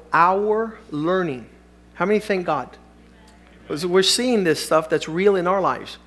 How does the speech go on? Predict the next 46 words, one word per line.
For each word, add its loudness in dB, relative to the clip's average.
And -2
so 0
we're 0
seeing 0
it 2
in -4
Abraham's -2
life. -2
He's -2
just -2
got 2
the 0
huge, -6
great 0
news 2
of 0
everything 0
God 2
has 0
for -4
him, -4
so -4
he -2
doesn't -2
have -4
to -2
worry, -2
and -2
he's -4
blaming 0
God, -2
like, 0
"You're 0
not -2
fair, 2
and -4
what -4
you're -4
talking -6
is -6
baloney. -6
I -6
don't -6
believe -10
you." -14
So -4